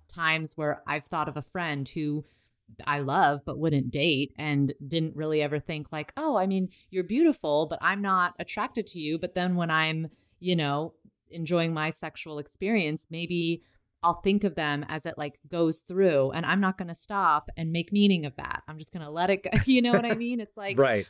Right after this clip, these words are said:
Speaker 1: we can let things exist. And then if there are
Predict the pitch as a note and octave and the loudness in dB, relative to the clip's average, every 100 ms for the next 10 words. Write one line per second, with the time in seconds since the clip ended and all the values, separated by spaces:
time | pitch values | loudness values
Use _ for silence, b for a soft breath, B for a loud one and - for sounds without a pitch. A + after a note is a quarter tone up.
0 | - A3+ G#3+ A#3 G3+ G#3 G#3 B3 B3 A3 | -2 0 4 4 4 2 4 6 6 4
1 | - D#3+ D3 G3 - - - B B G3 | -4 -6 -4 -2 -2 -4 -8 B B 0
2 | G3 G3 F#3+ F#3+ - F#3+ F#3 F3+ F3 F#3 | 2 4 4 4 -2 -4 -4 0 2 2
3 | G#3+ G#3+ | 2 -2